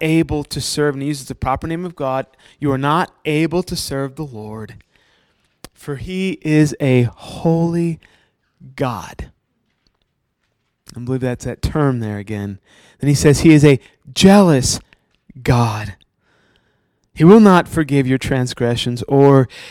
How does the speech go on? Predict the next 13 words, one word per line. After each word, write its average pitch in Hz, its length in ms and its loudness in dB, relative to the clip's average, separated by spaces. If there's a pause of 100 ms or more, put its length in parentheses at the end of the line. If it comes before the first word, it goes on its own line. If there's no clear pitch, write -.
(140)
your 117 540 -2 (200)
sins." 131 720 -2 (1000)
The 185 140 6
whole 240 200 4
book 208 220 2
of 143 120 -2
Job 165 480 6
is 120 160 -2
about 113 560 -4
this. 131 760 -2 (1160)
Who 202 220 -2
is 190 140 -4
God? - 580 -16